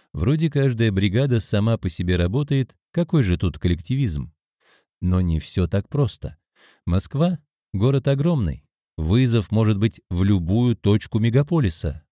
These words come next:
А чтобы столицу на машине от края до края пересечь, даже без пробок, минимум час времени понадобится. А где вы Москву без пробок видели? А если вызов срочный? А если пациент в критическом состоянии и нужно быть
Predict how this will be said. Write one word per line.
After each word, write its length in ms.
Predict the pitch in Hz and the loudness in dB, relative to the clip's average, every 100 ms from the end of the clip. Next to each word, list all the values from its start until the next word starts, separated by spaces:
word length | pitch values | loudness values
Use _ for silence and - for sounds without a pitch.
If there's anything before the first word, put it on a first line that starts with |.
| _ | _
А 120 | 92 | -4
чтобы 400 | 82 - 98 90 | -4 -2 0 0
столицу 640 | 90 - 90 95 101 - 90 | -2 -2 0 0 -2 -2 -2
на 100 | 85 | 0
машине 560 | 90 90 110 98 95 92 | 0 -2 -2 0 -2 -2
от 240 | 98 92 | -4 -4
края 360 | - 107 104 92 | -2 0 0 0
до 200 | 85 95 | 0 -2
края 340 | 101 101 87 | 0 0 0
пересечь, 600 | 78 82 80 - 139 - - _ | 0 -2 -2 -2 -4 -4 -14 _
даже 380 | - 82 95 80 | -4 0 2 0
без 240 | 76 73 - | -2 -4 -4
пробок, 500 | 110 143 113 80 _ _ _ | 0 0 0 -2 _ _ _
минимум 500 | 95 135 160 156 156 | 0 2 4 2 0
час 420 | 147 - 120 - | 0 0 0 0
времени 500 | 127 156 156 104 78 | -2 0 2 0 -2
понадобится. 800 | 73 87 95 78 65 69 - 58 - _ _ _ | -2 0 0 -2 -4 -8 -8 -12 -12 _ _ _
А 140 | 95 90 | -2 -2
где 260 | 85 104 | 0 0
вы 140 | 107 98 | 0 0
Москву 420 | 98 95 - 101 | 0 -4 -4 -2
без 240 | 95 98 | -2 -4
пробок 480 | - 113 120 95 80 | -4 0 0 0 -2
видели? 560 | 85 95 76 73 65 - _ _ - | 0 -2 -2 -4 -6 -12 _ _ -2
А 80 | |
если 300 | 92 120 110 | 0 0 0
вызов 360 | 98 107 117 95 | 0 0 0 -2
срочный? 640 | - 80 90 - 95 95 - _ _ | -4 -2 -2 -2 -4 -6 -8 _ _
А 80 | 117 | 0
если 240 | 135 - | 0 0
пациент 440 | 135 131 - 139 135 | -2 -2 0 0 0
в 80 | - | -2
критическом 640 | 123 120 143 - - 120 | -4 -2 -6 -6 -6 -4
состоянии 760 | - 110 - 98 101 117 123 127 | -4 -6 0 0 2 0 0 -2
и 180 | - 110 | 0 0
нужно 320 | 110 104 107 | 2 0 0
быть 240 | 113 107 | 0 -2